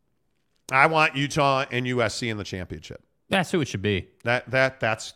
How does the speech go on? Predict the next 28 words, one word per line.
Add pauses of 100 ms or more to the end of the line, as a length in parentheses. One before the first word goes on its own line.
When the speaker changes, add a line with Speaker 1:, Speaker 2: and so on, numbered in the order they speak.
(120)
Speaker 1:
but (840)
I
think
you
deserve
what
you've
earned. (140)
Speaker 2:
Gotta
Speaker 1:
And
Speaker 2:
go
win
a
Speaker 1:
they
Speaker 2:
football
game,
Speaker 1:
have,
Speaker 2:
bro.
Speaker 1:
they
absolutely
have
the
opportunity
to
earn
that
spot.
Speaker 2:
Yep.